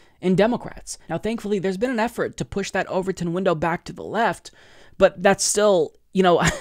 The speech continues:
<laughs> the overwhelming majority of Democrats, they are very much centrist to center-right. I mean, Chris Coons was on Fox News talking about how maybe we would be justified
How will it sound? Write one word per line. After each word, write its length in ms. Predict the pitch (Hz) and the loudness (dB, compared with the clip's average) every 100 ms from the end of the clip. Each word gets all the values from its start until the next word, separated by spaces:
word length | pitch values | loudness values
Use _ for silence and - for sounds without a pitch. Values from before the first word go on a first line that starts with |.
| - | -12
<laughs> 220 | - - | -20 -4
the 140 | 240 | 0
overwhelming 600 | 247 240 226 202 214 208 202 | 6 6 6 2 0 -2 -4
majority 500 | 160 185 214 196 175 | -2 0 0 0 -4
of 120 | 165 | -2
Democrats, 680 | 208 233 196 151 151 - - _ _ _ - | -2 -2 -4 -6 -6 -12 -18 _ _ _ 4
they 140 | 208 | 4
are 200 | - 202 | 6 4
very 340 | 165 175 180 185 | 4 2 0 -2
much 300 | 175 175 - | -4 -6 -10
centrist 800 | - - 208 190 202 185 - - - | -8 -6 -6 -2 -2 -2 -6 -10 -4
to 100 | 185 | 0
center-right. 540 | 202 175 160 247 233 | 0 0 4 4 6
I 40 | |
mean, 160 | 220 220 | 2 0
Chris 260 | - 294 - | 0 0 0
Coons 340 | 285 285 214 | -4 -4 -2
was 140 | 202 | 0
on 140 | 233 214 | 2 0
Fox 440 | - 269 285 - | 2 2 2 -4
News 300 | 226 262 214 | -4 -4 -6
talking 360 | - 220 220 196 | -6 -8 -6 -4
about 200 | 196 190 | -2 0
how 120 | 202 | -2
maybe 400 | 220 247 294 277 | 0 -2 0 0
we 120 | 269 | 0
would 140 | 262 240 | -2 -2
be 100 | 196 | -4
justified 680 | 233 - 220 208 202 185 | -4 -4 -6 -2 0 0